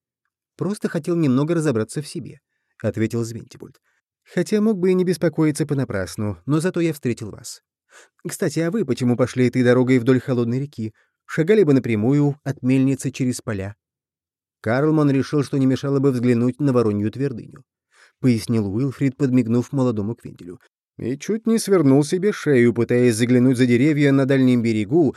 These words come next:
и проверить, действительно ли квенделинцы ушли. Непростая задача, ведь погода совсем осенняя, а ветви до сих пор одеты в густую листву. Звентибуль тихонько рассмеялся. Все снова на некоторое время замолчали.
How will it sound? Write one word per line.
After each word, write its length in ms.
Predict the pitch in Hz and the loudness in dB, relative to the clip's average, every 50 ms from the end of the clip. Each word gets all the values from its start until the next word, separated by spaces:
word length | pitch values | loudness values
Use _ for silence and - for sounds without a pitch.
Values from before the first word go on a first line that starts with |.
| - - | -6 -8
и 120 | - 147 151 | -4 -4 -2
проверить, 580 | 143 147 143 143 139 160 165 131 120 120 113 | -2 0 0 0 2 2 2 2 2 2 0
действительно 760 | 107 127 131 123 - - 156 185 208 - 156 143 135 135 135 | 2 2 0 0 0 -4 -8 -8 -6 -2 0 2 2 4 4
ли 160 | 135 131 131 | 4 4 2
квенделинцы 760 | - - 123 127 123 117 110 107 117 110 113 113 107 - - 120 | 0 2 2 2 2 2 2 0 0 2 0 0 -2 -4 -4 -6
ушли. 400 | 123 117 - - - - - _ - - - _ _ _ _ _ _ | -6 -6 -10 -16 -20 -20 -20 _ -20 -20 -20 _ _ _ _ _ _
Непростая 600 | - 113 123 - 226 220 - - 139 123 113 110 | -8 -8 -6 -4 -6 -6 -4 0 2 4 4 4
задача, 420 | 98 117 113 110 110 104 - - 110 | 4 2 2 4 2 0 0 0 0
ведь 180 | 117 123 - | 0 0 0
погода 360 | _ 127 113 107 135 131 143 | _ -2 2 4 4 4 4
совсем 400 | 127 - 127 - - 139 127 117 | 2 2 -2 -2 0 0 0 0
осенняя, 640 | 113 104 - - 190 156 101 95 95 98 101 98 92 - - | 0 -2 -4 -4 -4 -4 -4 -4 -6 -6 -6 -6 -8 -10 -8
а 140 | - 127 120 | -2 -2 0
ветви 380 | 110 104 113 143 151 151 151 139 | 0 0 0 -2 0 0 0 0
до 120 | 135 139 | 0 0
сих 240 | - - 127 - - | -2 -2 -4 -4 -2
пор 200 | - 131 143 151 | -2 0 2 2
одеты 340 | 139 113 117 113 104 135 123 | 2 0 0 0 0 0 0
в 60 | 123 | 0
густую 440 | 127 135 120 - - 107 104 101 104 | 0 -2 -2 -4 -6 -6 -4 -4 -4
листву. 440 | 117 123 - - - - - 143 _ _ _ _ _ _ _ _ _ _ _ _ _ _ _ _ - | -6 -8 -10 -16 -20 -20 -20 -20 _ _ _ _ _ _ _ _ _ _ _ _ _ _ _ _ -8
Звентибуль 720 | 110 95 90 98 120 156 175 180 - 185 180 165 175 170 160 | -8 -6 -4 -2 -2 -2 -4 -4 -6 -4 -2 -2 -2 -2 -2
тихонько 560 | - - 123 - - 120 107 101 - 110 104 | -6 -8 -8 -6 -6 -6 -6 -6 -8 -10 -10
рассмеялся. 720 | 101 - - 104 90 80 - - - - - - 143 _ _ _ _ _ _ _ _ _ | -10 -12 -14 -14 -16 -16 -18 -20 -20 -20 -20 -20 -20 _ _ _ _ _ _ _ _ _
Все 300 | - - - 143 139 120 | -18 -6 -2 0 0 0
снова 420 | - - 120 131 147 143 131 131 | -2 -4 -2 0 2 2 2 2
на 40 | 127 | 2
некоторое 440 | 127 139 135 - - 127 120 120 110 | 2 2 0 -2 -2 -2 0 0 0
время 220 | 117 123 120 117 | 0 0 0 -2
замолчали. 640 | 107 120 120 123 123 - - - - - - - _ | -4 -4 -6 -8 -10 -14 -18 -18 -18 -20 -20 -20 _